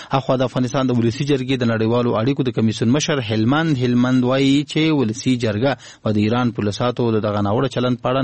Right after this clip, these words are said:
نړیوالې ټولنې ته شکایت وکړي. صفي الله ستانکزي په دې اړه راپور جوړ کړی.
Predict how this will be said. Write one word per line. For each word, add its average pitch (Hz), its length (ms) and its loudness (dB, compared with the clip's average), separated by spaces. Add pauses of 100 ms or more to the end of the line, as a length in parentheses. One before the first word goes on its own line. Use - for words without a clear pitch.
نړیوالې 104 500 0
ټولنې 107 360 0
ته - 20 -4
شکایت 98 420 -6
وکړي. 104 220 -10 (480)
صفي 147 220 0
الله 185 180 0
ستانکزي 127 320 -2
په 110 100 -4
دې 104 140 -2
اړه 120 180 0
راپور 98 300 -4
جوړ 85 160 -10
کړی. - 160 -10